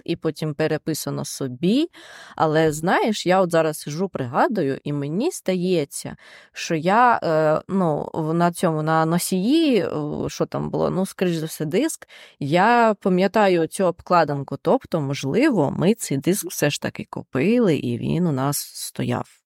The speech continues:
І прям був нашим. <laughs> От. Але я, я не впевнена. Е, також це кіно часто транслювалося по телебаченню, і ось там я його сто процентів пам'ятаю, як я дивилася його,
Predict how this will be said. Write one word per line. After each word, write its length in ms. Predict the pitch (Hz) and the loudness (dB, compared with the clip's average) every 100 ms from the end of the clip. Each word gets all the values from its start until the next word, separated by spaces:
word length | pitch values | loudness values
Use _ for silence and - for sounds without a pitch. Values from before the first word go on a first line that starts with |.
| _ _ _ _ _ - | _ _ _ _ _ -6
І 340 | 135 139 147 | -2 -2 -2
прям 240 | - 156 147 | -2 -2 0
був 240 | 185 196 160 | 0 0 -4
нашим. 420 | 156 - 208 190 | -4 0 0 0
<laughs> 1040 | - 381 - 330 - 254 - - - 262 214 | 2 0 2 -2 -2 -8 -10 -12 -10 -10 2
От. 220 | 180 170 - - 247 | 4 4 0 -4 -2
Але 280 | 156 180 339 | 2 4 2
я, 540 | 226 208 240 262 202 185 | 4 4 4 4 2 0
я 200 | 196 240 | -2 -2
не 140 | 196 | -2
впевнена. 840 | - 170 156 143 143 147 - - - 165 | -2 -2 0 0 -2 -4 -6 -6 -4 -2
Е, 40 | 170 | 0
також 360 | 247 359 285 - | -2 -2 -6 0
це 160 | 240 | 0
кіно 360 | - 208 214 220 | 2 2 2 0
часто 500 | - 165 - 156 147 | 0 -2 0 0 0
транслювалося 760 | 160 151 - 151 143 147 - | -2 -4 0 0 0 -2 -6
по 100 | - | -6
телебаченню, 920 | - 294 269 285 403 - 240 233 226 | -6 -4 0 0 0 -4 0 2 2
і 240 | 190 175 165 | 2 0 0
ось 340 | 151 151 - - | -2 -6 -6 2
там 340 | 220 285 262 | 4 4 2
я 260 | 175 175 185 | 2 2 0
його 260 | 151 151 - | -2 -8 -8
сто 280 | - 180 175 | -4 -2 -2
процентів 520 | 156 - 156 143 135 | -4 -6 -6 -8 -10
пам'ятаю, 360 | 147 151 - - | -8 -8 -6 -6
як 140 | - | -6
я 60 | 151 | -8
дивилася 920 | - 180 247 233 - 196 190 175 - | -4 -2 0 -2 0 2 2 2 -2
його, 640 | 165 170 165 165 160 160 | -4 -4 0 2 2 0